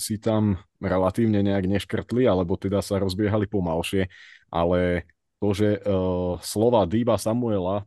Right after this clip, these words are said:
po, vlastne, kto si ich pamätá, po konci N F C Championship Game, o, minulý rok, kedy povedal, že hral, keby hral Brock Purdy, tak je to absolútne iný zápas a skončilo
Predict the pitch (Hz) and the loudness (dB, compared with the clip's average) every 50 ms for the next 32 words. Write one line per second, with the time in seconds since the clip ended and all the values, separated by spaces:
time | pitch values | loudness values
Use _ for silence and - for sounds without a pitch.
0 | _ - 101 95 95 95 95 95 90 92 98 92 - - 98 92 - - 104 - | _ -6 -4 -2 -2 -2 -2 -2 0 -2 -2 -2 -2 -6 -8 -6 -4 -6 -4 -2
1 | - 110 98 - - 104 113 113 104 - 85 87 - - 87 - - 104 101 95 | -2 -2 0 2 2 4 4 4 4 2 0 0 0 -2 -4 -4 -2 -2 -2 -2
2 | - - 95 95 90 90 92 - 95 95 95 92 - - 101 92 - 101 95 87 | -4 -4 -2 -2 -2 -2 -2 -2 -2 -2 -2 -4 -4 -6 -6 -2 -2 -2 0 0
3 | 101 101 98 - 104 92 87 95 92 95 104 104 104 104 - - - - - - | 0 0 0 -2 -4 -4 0 0 2 2 2 0 0 -4 -8 -16 -18 -20 -20 -10
4 | - - 90 87 90 90 87 90 87 90 98 101 104 104 104 104 95 95 104 104 | -4 -2 0 2 2 2 2 2 2 2 2 2 4 4 4 4 4 2 0 -2
5 | - - - - - - 90 98 95 87 - - - 98 107 101 104 101 98 90 | -4 -10 -18 -8 -6 -6 -4 -4 -6 -8 -8 -6 -4 -2 0 0 2 0 0 2
6 | 98 95 90 92 - _ _ _ _ - 92 87 85 98 107 104 107 107 110 110 | 0 0 -2 -2 -6 _ _ _ _ -10 -8 -6 -4 -2 0 0 0 0 0 -2
7 | 101 - - 117 123 117 113 113 110 107 107 98 95 98 113 113 110 - - 110 | -4 -4 -2 0 0 2 2 2 2 2 2 0 0 -2 -2 -4 -4 -6 -6 -4
8 | 110 113 107 98 98 87 82 - _ _ - 95 90 87 82 95 92 - - 117 | -4 -4 -2 -2 -4 -4 -6 -8 _ _ -4 -2 -2 -2 -2 -2 -4 0 0 0
9 | 107 - - - 110 104 101 - 107 104 101 104 101 87 95 95 98 - - 113 | 0 0 0 0 0 0 0 0 -2 0 0 0 2 2 2 2 2 2 0 0
10 | 101 92 95 92 90 90 90 90 90 - - - 101 98 - - 101 | 0 0 0 0 0 0 0 0 -2 -4 -4 -4 -4 -4 -4 -2 -2